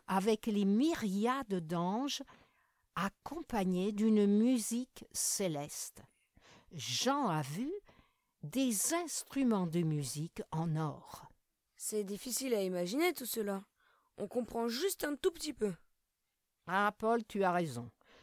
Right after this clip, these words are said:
Speaker 1: Juste un peu, mais suffisamment pour nous donner envie de passer notre éternité dans la présence de Dieu. Alors, à votre avis, pourquoi Dieu nous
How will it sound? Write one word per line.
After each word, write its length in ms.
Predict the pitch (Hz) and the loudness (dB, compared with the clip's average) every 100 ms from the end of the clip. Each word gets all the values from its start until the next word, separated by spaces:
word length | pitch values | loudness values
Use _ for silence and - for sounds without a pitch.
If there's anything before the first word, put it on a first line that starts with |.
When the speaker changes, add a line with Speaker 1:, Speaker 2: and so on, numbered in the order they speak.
| - | -12
Speaker 1:
Juste 680 | 170 160 220 330 339 - - | -6 -2 2 4 2 0 0
un 180 | 226 208 | 2 2
peu, 380 | - 214 214 330 554 _ _ _ _ _ | 0 4 4 4 0 _ _ _ _ _
mais 200 | 196 254 - - _ _ _ | -2 -2 -4 -14 _ _ _
suffisamment 1040 | - - 359 370 - 269 185 170 196 285 440 - - _ _ _ - | -6 0 0 0 0 2 2 2 2 0 -4 -8 -20 _ _ _ -2
pour 200 | 302 262 | 2 6
nous 140 | 254 | 6
donner 340 | 208 214 202 185 | 6 6 6 4
envie 440 | 175 151 220 302 | 4 2 0 0
de 140 | 208 | 2
passer 640 | 196 - 277 294 - 240 202 | 2 0 -4 -2 -2 2 2
notre 380 | 180 175 - 180 | 2 0 -2 -4
éternité 880 | 165 - 294 247 180 160 - 196 233 | -6 -4 -4 0 0 -2 -2 0 2
dans 160 | 214 | 0
la 160 | 180 160 | 2 0
présence 640 | - - 175 160 147 - | 0 -2 -2 0 -2 -4
de 140 | 139 | -4
Dieu. 300 | 190 185 131 - _ _ _ _ _ _ _ _ _ - - _ _ _ _ _ | -4 -4 -10 -14 _ _ _ _ _ _ _ _ _ -20 -20 _ _ _ _ _
Alors, 400 | 370 220 151 156 | 2 4 2 -2
à 800 | 214 _ _ _ _ _ _ 466 466 | -8 _ _ _ _ _ _ -4 0
votre 200 | 480 - | 0 2
avis, 280 | 190 156 160 - _ _ _ _ _ _ _ _ _ | 2 2 -4 -8 _ _ _ _ _ _ _ _ _
pourquoi 520 | - 539 - - 185 | 4 4 4 -2 -2
Dieu 280 | 156 160 247 349 339 | 0 -2 0 2 2
nous 140 | 240 | 2